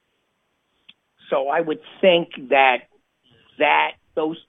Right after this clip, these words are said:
two names, from what I read, would probably, possibly make the most sense if somebody was gonna take out Grubhub. Uh, again, this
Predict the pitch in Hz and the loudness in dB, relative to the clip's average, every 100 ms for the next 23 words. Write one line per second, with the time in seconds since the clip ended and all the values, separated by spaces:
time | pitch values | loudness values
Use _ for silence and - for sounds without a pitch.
0 | - 156 147 147 139 123 120 - _ _ | -14 -12 -8 -8 -8 -10 -14 -18 _ _
1 | _ _ - 127 123 127 117 - _ 147 | _ _ -12 -10 -4 -4 -4 -8 _ 2
2 | 156 170 151 117 123 143 131 107 98 _ | 4 4 0 -10 -12 -10 -10 -14 -18 _
3 | _ _ _ _ _ _ _ 110 117 123 | _ _ _ _ _ _ _ _ -16 -16
4 | - - 147 147 143 123 127 120 120 _ | -12 -6 -4 -4 -6 -8 -10 -10 -14 _
5 | _ _ - - 180 175 - 135 127 117 | _ _ -10 0 2 2 -2 -14 -12 -16
6 | 113 135 131 _ 127 123 120 113 - - | -10 -10 -10 _ -12 -6 -6 -6 -14 -4
7 | 160 139 101 - - _ _ _ _ _ | -2 -2 -4 -18 -20 _ _ _ _ _
8 | _ _ _ _ - 123 - 139 127 127 | _ _ _ _ -12 -12 -4 -4 -4 -8
9 | 120 117 - 131 117 104 - 127 110 127 | -8 -12 -6 -6 -6 -8 -4 -4 -4 -2
10 | 113 110 113 _ _ _ - 123 139 147 | 0 0 -2 _ _ _ -10 0 2 0
11 | - 120 92 - _ _ _ _ _ _ | 0 -2 -2 -10 _ _ _ _ _ _
12 | _ _ _ - 113 113 131 131 143 135 | _ _ _ -6 -6 -4 -8 -4 -4 -4